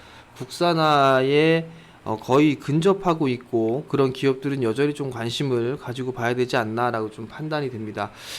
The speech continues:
대부분 보게 되면 일본 쪽에서 독점을 하고 있어요. 일본 쪽에서 독점을 하고 있는 그런 상황인데, 어, 국산화의 과정을 좀 거치면서 지-, 그 국산화로 좀 진행이 되게 된다라면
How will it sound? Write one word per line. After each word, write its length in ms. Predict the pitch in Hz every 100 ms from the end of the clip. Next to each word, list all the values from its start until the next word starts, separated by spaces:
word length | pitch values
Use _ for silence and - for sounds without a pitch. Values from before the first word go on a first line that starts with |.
| -
대부분 440 | - 131 208 262 233
보게 200 | 185 208
되면 260 | 196 202
일본 340 | 202 262 294 294
쪽에서 320 | 277 233 220
독점을 460 | 151 - 233 247 240
하고 180 | 190
있어요. 440 | 135 - 127 156 151
일본 240 | 180 208
쪽에서 320 | 196 170 156 156
독점을 400 | 185 175 165 165
하고 180 | 156
있는 160 | 151 143
그런 320 | 131 123 120
상황인데, 760 | 123 180 202 127 127 160 104 95 - - - - - - - - - - - - 135
어, 200 | 127 123
국산화의 880 | 135 - 214 202 196 185 175 165 160
과정을 400 | 160 127 156 151
좀 140 | 151
거치면서 1120 | 135 120 - 170 160 156 156 143 127 110 82 - -
지-, 260 | - 131 123
그 120 | 120
국산화로 580 | 120 - 185 180 156 147
좀 140 | 147
진행이 340 | 131 135 135 131
되게 220 | 123 127
된다라면 760 | 123 120 117 120 160 202 220